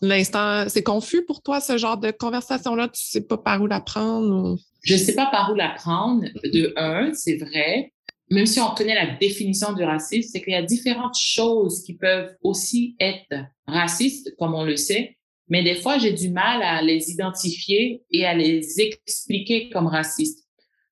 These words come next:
Speaker 2: Mettons, euh, même si je m'attends pas trop souvent à ça, même si je sais que ça existe, que j'ai probablement, très certainement été victime de racisme, euh, de façon, euh, indirecte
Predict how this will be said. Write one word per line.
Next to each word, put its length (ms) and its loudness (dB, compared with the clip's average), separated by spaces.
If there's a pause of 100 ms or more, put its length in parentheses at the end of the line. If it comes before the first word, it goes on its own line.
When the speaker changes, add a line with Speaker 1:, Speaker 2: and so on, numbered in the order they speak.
Speaker 2:
Mettons, 680 2
euh, 580 -4
même 220 0
si 480 -4
je 140 -6
m'attends 320 0 (100)
pas 400 0
trop 140 -10
souvent 220 -6
à 80 -2
ça, 100 -6
même 160 2
si 100 -4
je 120 0
sais 100 0
que 80 -2
ça 140 -2
existe, 500 -4
que 100 4
j'ai 180 -4
probablement, 840 -2
très 200 -8
certainement 540 -6
été 400 -2
victime 360 -2
de 60 0
racisme, 600 -4 (680)
euh, 120 2
de 140 4
façon, 540 -2
euh, 40 0 (180)
indirecte 800 0